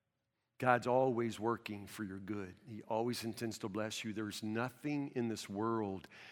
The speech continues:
that can cancel or thwart God's intention to bless your life. You know this? So in whatever problem you're facing, God is at work, and God wants to work for your good. God is gonna bless you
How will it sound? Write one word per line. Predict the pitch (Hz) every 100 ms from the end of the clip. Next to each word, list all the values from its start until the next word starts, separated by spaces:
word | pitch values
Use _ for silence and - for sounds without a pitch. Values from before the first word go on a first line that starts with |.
| - -
that | 113 110
can | - 107 95
cancel | - 127 127 131 - 104 98
or | 104 -
thwart | 107 120 110 110
God's | 107 107 110 113
intention | 101 - 107 - 104
to | 98
bless | 98 90 -
your | 90
life. | 82 - - - - - _ _ _ _ _ _ _
You | 113
know | 113 127
this? | 139 135 - - - _ _ _ _ _ _ _ _ _ _ _ _ _ -
So | - 131
in | 113
whatever | 120 143 131
problem | - 139 139 143 117 104
you're | 98
facing, | - 127 131 110 - 101
God | 107 117 117
is | 98
at | 110
work, | 123 123 104 101
and | 101
God | 113 104
wants | 113 127 -
to | 107
work | 104 104
for | -
your | 98 95
good. | - 107 85
God | 107 127
is | 131
gonna | 127 110
bless | 101 110 120 - -
you | 98